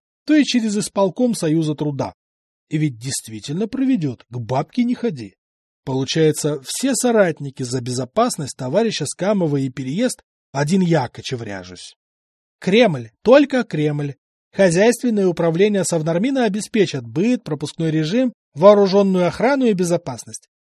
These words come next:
настаивал Борис. «А если тебе нужен лес, то там здоровенный Тайницкий сад».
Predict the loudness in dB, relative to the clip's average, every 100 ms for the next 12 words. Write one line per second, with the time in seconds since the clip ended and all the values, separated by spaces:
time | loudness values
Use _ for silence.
0 | _ _ -4 -2 -2 -4 -4 -6 -6 -6
1 | -6 -10 -18 _ _ _ -2 2 2 0
2 | -2 -2 0 0 0 0 2 2 0 -6
3 | _ -6 0 0 2 2 2 2 0 0
4 | 0 0 -2 -2 -6 -4 -4 -2 -4 -6